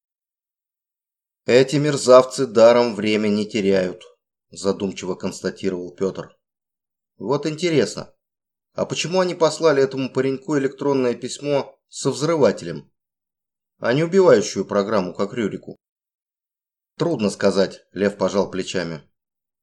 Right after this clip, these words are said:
"Возможно, они стараются этой программой не разбрасываться и используют только в самых крайних случаях.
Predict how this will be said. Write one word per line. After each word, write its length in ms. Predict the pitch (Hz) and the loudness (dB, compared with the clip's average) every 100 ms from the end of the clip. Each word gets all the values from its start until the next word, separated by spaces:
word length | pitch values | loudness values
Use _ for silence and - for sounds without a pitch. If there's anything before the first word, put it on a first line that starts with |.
| _ _ | _ _
"Возможно, 600 | - 98 127 139 170 123 | -2 4 4 4 0 4
они 100 | 135 | 2
стараются 480 | 131 143 139 131 - | 4 4 6 6 4
этой 160 | 127 123 | -2 0
программой 480 | 127 123 131 127 113 | 0 2 2 0 0
не 100 | 117 | 2
разбрасываться 880 | 117 107 135 135 - 87 - 78 _ _ _ _ _ _ | 0 2 2 2 0 -12 -12 -14 _ _ _ _ _ _
и 120 | 101 | -6
используют 480 | 104 - 127 110 110 | -4 2 2 2 -2
только 240 | 127 110 | -4 -4
в 40 | 101 | -4
самых 300 | 123 107 - | -2 -2 -4
крайних 340 | 110 110 104 | -2 0 -2
случаях. 560 | - 127 110 87 - | -6 -8 -8 -12 -14